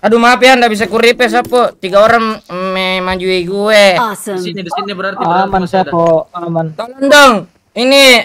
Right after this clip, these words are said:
Speaker 1: lebih serem cerita saya ini daripada tiga orang, eh,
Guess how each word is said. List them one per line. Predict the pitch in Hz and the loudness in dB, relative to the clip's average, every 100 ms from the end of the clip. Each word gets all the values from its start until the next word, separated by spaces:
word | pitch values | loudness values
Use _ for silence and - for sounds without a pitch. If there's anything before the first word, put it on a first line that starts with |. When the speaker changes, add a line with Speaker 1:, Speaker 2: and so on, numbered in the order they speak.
| 190 | -2
Speaker 1:
lebih | 214 | -2
serem | 214 240 233 233 | 0 2 2 2
cerita | 226 226 | 0 2
saya | 240 262 254 | 2 4 4
ini | 262 | 4
daripada | 240 233 226 226 233 190 | 2 2 2 2 2 -4
tiga | 226 226 226 240 | -2 2 4 4
orang, | 233 220 - _ _ - | 2 -4 -10 _ _ -2
eh, | 226 226 220 208 | 0 2 0 -4